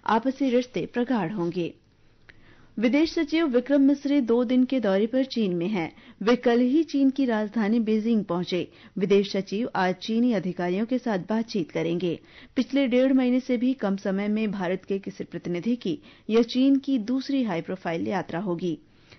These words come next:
चीन ने मिस्री की इस यात्रा का स्वागत किया और इसके परिणाम के बारे में सकारात्मक, सकारात्मक बात की।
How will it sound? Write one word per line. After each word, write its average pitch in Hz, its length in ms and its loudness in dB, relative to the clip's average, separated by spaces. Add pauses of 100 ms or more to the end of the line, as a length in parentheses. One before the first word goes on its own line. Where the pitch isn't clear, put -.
(120)
चीन 226 240 2
ने 226 220 2
मिस्री 202 380 -6
की 214 340 -10
इस 190 180 -8
यात्रा 190 360 -4
का 254 160 -4
स्वागत 170 400 -6
किया 254 260 -4
और 185 220 -4
इसके 190 260 -6
परिणाम 196 500 -4
के 262 140 -2
बारे 214 260 0
में 208 160 0 (400)
सकारात्मक, 247 680 0 (140)
सकारात्मक 233 760 -2
बात 160 220 -4
की। 160 220 -8